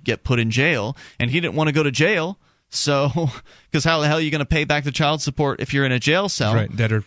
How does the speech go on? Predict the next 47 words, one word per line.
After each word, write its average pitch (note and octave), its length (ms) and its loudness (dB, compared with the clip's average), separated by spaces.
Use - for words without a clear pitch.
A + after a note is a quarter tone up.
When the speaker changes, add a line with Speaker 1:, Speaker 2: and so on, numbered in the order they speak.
Speaker 2:
debtor's A#2 260 0
prison G2 300 -2
at F#2 100 -2
then. G2 380 -2
Speaker 1:
And D3+ 140 2
so D#3 160 2
rather D#3+ 320 2
than D3 180 -2
go D3+ 140 2
to C#3 80 0
court D#3 280 0
and A#2 60 -8
then C#3 140 -2
go C#3+ 140 2
to C3 80 0
jail, D#3 420 0
and C3 160 -4
rather D3 260 0
than C3 140 -2
have C#3 200 2
to - 80 -2
continue C#3 420 0
to B2+ 100 -2
deal C#3 200 2
with D#3 120 0
this, C3+ 320 -2
he D#3 140 0
decided D3 400 0
to C3+ 80 -2
take D3 200 0
his C#3 160 0
own D3 160 0
life C#3+ 360 0
by B2+ 160 2
setting C3 260 0
himself B2+ 380 0
ablaze C3+ 520 0
outside A#2+ 440 0
of G2+ 60 -6
the B2 60 -4
courthouse C3 480 0
at A#2 60 0
approximately A2+ 400 0
five A2 280 2
thirty A#2 260 0
one A2 180 0
afternoon, G#2+ 560 -2